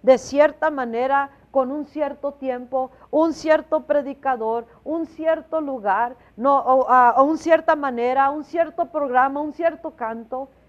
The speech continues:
pero ahí el Espíritu Santo no tiene lugar.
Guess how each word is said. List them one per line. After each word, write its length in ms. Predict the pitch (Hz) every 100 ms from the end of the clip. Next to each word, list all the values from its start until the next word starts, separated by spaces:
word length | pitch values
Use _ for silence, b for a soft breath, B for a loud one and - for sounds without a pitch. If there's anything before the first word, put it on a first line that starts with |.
| b -
pero 180 | 277
ahí 540 | 240 269 339 311 226 - b -
el 140 | 262
Espíritu 640 | 247 - 294 320 359 349
Santo 600 | 349 349 359 302 254 226 -
no 220 | 247 262
tiene 360 | 254 269 254
lugar. 460 | 247 226 196 190